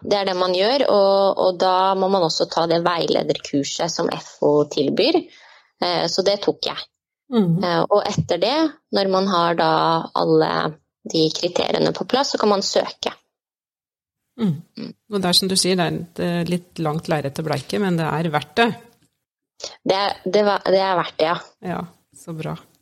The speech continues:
Speaker 2: Mm. Men jeg hører jo at dere er, eh, veldig begeistret for jobben deres, og tenker at, eh,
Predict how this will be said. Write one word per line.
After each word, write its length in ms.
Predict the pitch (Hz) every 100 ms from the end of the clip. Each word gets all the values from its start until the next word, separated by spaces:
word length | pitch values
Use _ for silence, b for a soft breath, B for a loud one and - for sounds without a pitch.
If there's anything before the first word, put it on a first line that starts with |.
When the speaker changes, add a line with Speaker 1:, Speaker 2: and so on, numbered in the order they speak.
| _
Speaker 2:
Mm. 220 | 175 147 180 _ _ B B B B -
Men 180 | 294 311 - _ -
jeg 240 | 220 269
hører 240 | 269 196 180
jo 80 | 190
at 160 | 190 202
dere 240 | 180 170 151
er, 80 | 175
eh, 340 | 170 175 175
veldig 360 | 170 156 139 151 156
begeistret 640 | 165 156 135 135 - 151
for 80 | 160
jobben 240 | 156 131 143
deres, 380 | 147 185 - -
og 420 | 165 165 160 156 - _ _ _ _ _ _ - -
tenker 340 | 156 - 156
at, 240 | 156 -
eh, 460 | - 131 123 131